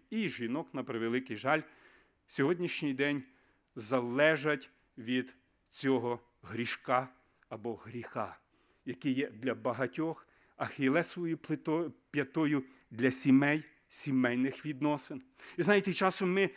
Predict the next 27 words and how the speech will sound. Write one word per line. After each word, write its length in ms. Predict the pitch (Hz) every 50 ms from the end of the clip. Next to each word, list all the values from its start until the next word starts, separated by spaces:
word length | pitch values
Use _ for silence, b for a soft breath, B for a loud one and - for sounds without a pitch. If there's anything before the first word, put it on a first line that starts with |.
| B B B B
тішимо 500 | - 208 220 208 - - 175 170 160 143
себе, 500 | - - 151 131 127 151 165 180 180 175
чи 160 | - 147 131
чоловіки 500 | - - 123 113 113 117 113 - 160 143
тішать 360 | - - 151 - - 147 139
себе, 380 | - 160 139 139 160 170 175 170
чи 180 | - 165 135
жінки 360 | 117 113 120 117 - 156 160
тішать 360 | 160 - 202 175 - 180 170 -
себе, 280 | - 160 170 185 165 B B B B B B B
що 160 | - - 165
якщо 220 | 175 170 - 226 226
я 160 | 226 233 226
одружуся 760 | 220 220 185 160 190 196 180 139 147 175 214 208 - - 202
або 300 | 208 190 160 135 147 143
вийду 340 | 143 170 165 175 156 202 196
замуж, 540 | 165 156 202 208 214 214 226 214 - - B B B B B B
це 180 | - 196 208
від 200 | 196 214 202 170
мене 280 | 208 220 214 214 208 208
піде, 720 | - - - 190 156 139 135 156 196 202 208 220 214 - B B B B
але 200 | B 151 147 156
коли 220 | 156 170 165 170 175
ти 120 | 175 185
спілкуєшся 760 | - - - 175 165 - 196 202 208 208 180 - 208 202 190
з 100 | 170 160
ним 220 | 185 214 214 202